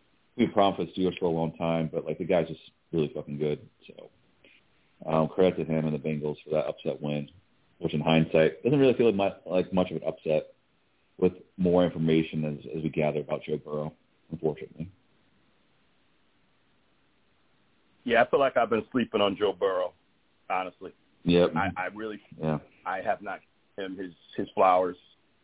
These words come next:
Speaker 2: I really feel like I, I have not given him the credit that he deserves. Um, I know he had appendix surgery earlier in the year, and it took some time for him to come back. So for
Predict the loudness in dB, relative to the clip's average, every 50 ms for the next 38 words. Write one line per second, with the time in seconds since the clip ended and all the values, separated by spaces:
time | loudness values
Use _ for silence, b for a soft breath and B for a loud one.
0 | _ _ _ _ _ _ _ _ _ _ _ -2 0 0 0 0 -4 -8 -8 -8
1 | -6 -4 -2 -2 -2 -2 -4 -6 _ _ -4 -2 -2 -2 -2 -4 -4 -4 -4 -2
2 | -2 -2 -4 -4 -6 -6 -6 -6 -8 -8 -12 -12 -12 -12 -12 -12 -12 -12 -12 -10
3 | -4 -2 -2 -2 -2 -6 -10 -10 -10 -10 -10 -12 -12 -12 -12 -10 -8 -8 -8 -8
4 | -10 -12 -14 -20 -20 -20 _ _ _ _ _ _ _ _ _ _ _ -4 0 2
5 | 4 4 2 0 -4 -10 _ _ _ -2 0 0 0 2 2 4 4 4 4 2
6 | 2 2 2 2 2 -2 -6 -2 -2 0 0 0 -2 -4 -4 -2 -2 0 -2 -4
7 | -6 -6 -8 -6 -6 -6 -4 -4 -4 -4 -6 -6 -8 -8 -8 -8 -10 -8 0 2
8 | 4 4 4 2 0 -2 -8 -8 -6 -2 -2 -2 0 4 4 4 4 4 0 -6
9 | -8 -8 -8 -8 -8 _ b b b b b b _ -4 -4 -4